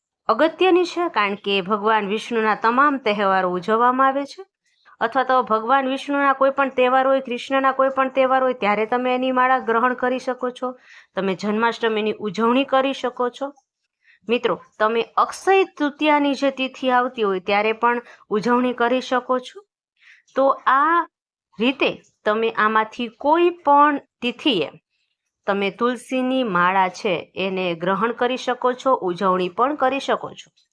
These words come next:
જે પણ તુલસીની માળા હોય તે તમે પહેરી શકો છો. હવે તમારે કેવી રીતે પહેરવી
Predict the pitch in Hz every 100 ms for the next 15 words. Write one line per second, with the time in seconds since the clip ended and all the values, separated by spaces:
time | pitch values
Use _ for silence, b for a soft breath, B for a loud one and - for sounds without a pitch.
0 | b b b b - 240 269 - 359 392
1 | 392 381 349 - 370 349 359 320 302 302
2 | 285 294 - - _ _ _ _ - 277
3 | 311 330 320 208 190 190 214 262 _ -
4 | 180 185 180 277 - - - 160 101 -
5 | - - _ _ _ b b b _ -
6 | 202 330 262 359 - _ _ _ _ -
7 | 240 294 359 370 349 277 311 359 240 196
8 | 175 175 - 170 170 156 156 208 392